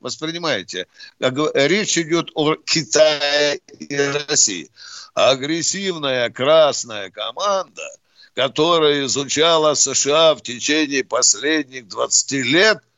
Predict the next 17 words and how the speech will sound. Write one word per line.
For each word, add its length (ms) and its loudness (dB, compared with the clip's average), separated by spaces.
внимание, 500 0
заткнула 1300 -2
нас 540 -8
за 280 -2
пояс». 640 -8
Очень 420 -4
невеселое 920 -4
признание. 580 -2
Ну 160 2
что, 280 0
а 120 0
мы 160 -4
продолжаем 560 -2
разговоры, 520 0
Миша. 300 -4
Давай 380 2
принимать. 480 0